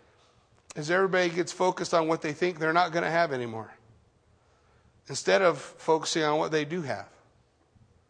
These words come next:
What do you have? I don't know. Most of us in here are richer than, than nine-tenths of the world. We have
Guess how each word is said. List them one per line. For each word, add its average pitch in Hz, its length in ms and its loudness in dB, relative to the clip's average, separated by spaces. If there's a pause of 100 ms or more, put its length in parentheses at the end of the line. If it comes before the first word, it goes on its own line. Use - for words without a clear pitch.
(1120)
What 165 180 -4
do 170 120 -4
you 190 140 0
have? 104 280 -2
I 117 120 2
don't 196 140 2
know. 143 160 2
Most 151 340 -2
of 156 100 0
us 196 200 0
in 147 120 -4
here 180 180 0
are 143 100 0
richer 160 380 -2
than, 135 280 -4 (540)
than 135 360 0
nine-tenths 190 580 2
of 139 60 -4
the 131 60 0
world. 123 420 0 (2500)
We 143 200 -2
have 147 680 2